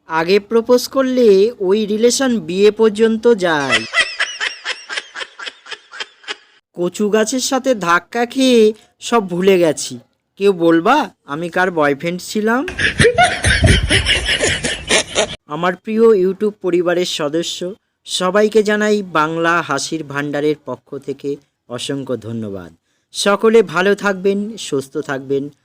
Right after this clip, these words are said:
আর জোকসগুলো শুনে কেমন লাগলো কমেন্ট করে জানাবেন, আর চ্যানেলটিকে প্লিজ সাপোর্ট করে যাবেন।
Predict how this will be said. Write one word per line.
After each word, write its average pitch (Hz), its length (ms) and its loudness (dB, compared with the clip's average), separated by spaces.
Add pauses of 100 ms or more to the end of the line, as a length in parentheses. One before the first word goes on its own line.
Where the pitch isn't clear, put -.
(140)
আর 131 280 -2
জোকসগুলো 131 640 -4
শুনে 139 380 -6
কেমন 127 400 -8
লাগলো 127 400 -6
কমেন্ট 120 440 -10
করে 117 200 -10
জানাবেন, 98 480 -14 (340)
আর 123 100 -10
চ্যানেলটিকে 175 640 -4
প্লিজ 208 280 -8
সাপোর্ট 151 480 -8
করে 156 240 -4
যাবেন। 151 360 -4